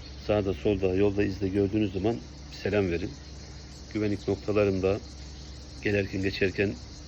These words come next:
bisküvidir, koladır, çaydır, destek olun. Arkadaşlarımız gerçekten en düşük maaşa iki katı performans sergileyerek bu mesleği yapıyoruz. Bakın Ankara'da,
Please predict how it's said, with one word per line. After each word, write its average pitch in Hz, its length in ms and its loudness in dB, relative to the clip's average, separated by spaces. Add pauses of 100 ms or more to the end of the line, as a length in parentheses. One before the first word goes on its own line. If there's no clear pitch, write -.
(840)
bisküvidir, 95 580 0
koladır, 95 360 4
çaydır, 98 380 2
destek 98 320 -2
olun. 120 160 -4 (100)
Arkadaşlarımız 95 640 -2
gerçekten 95 480 0 (140)
en 98 320 0
düşük - 300 -6
maaşa 95 520 2 (1120)
iki - 180 -2
katı 101 220 2
performans 95 580 2
sergileyerek 92 540 0 (120)
bu 98 60 -2
mesleği 95 380 0
yapıyoruz. 87 420 0 (400)
Bakın 95 200 -2
Ankara'da, 98 540 2